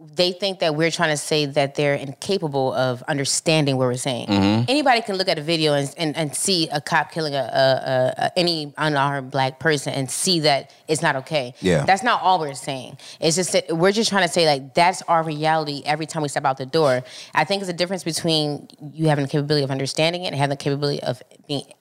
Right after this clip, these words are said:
Speaker 1: like, to empathize with it.
Speaker 2: Absolutely.
Speaker 1: And what I noticed on my Facebook is, um, I'm very active on my Facebook. Yeah, I'm probably the most active there.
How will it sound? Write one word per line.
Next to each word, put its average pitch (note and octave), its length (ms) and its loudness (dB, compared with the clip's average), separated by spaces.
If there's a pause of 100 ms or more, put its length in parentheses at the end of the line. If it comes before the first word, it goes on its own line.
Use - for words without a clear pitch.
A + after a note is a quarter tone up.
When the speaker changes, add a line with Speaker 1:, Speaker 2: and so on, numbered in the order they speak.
(140)
Speaker 1:
like, C#3 260 -2
to - 120 -4
empathize D#3 480 -4
with - 140 -12
it. C#2+ 100 -8
Speaker 2:
Absolutely. E2 640 2
Speaker 1:
And D3+ 240 -2
what E3 120 4
I E3+ 100 2
noticed F#3 300 -2
on D3+ 80 -6
my D3 140 0
Facebook D3 640 0
is, C3+ 480 0
um, C3 320 0
I'm E3 140 2
very G#3+ 180 2
active D#3 260 0
on C3+ 60 -8
my C3+ 120 -6
Facebook. C3+ 600 -4
Yeah, C#3+ 140 6
I'm C#3 100 2
probably C#3+ 320 0
the C3+ 140 -8
most C3 240 -2
active B2 340 -2
there. C3+ 300 2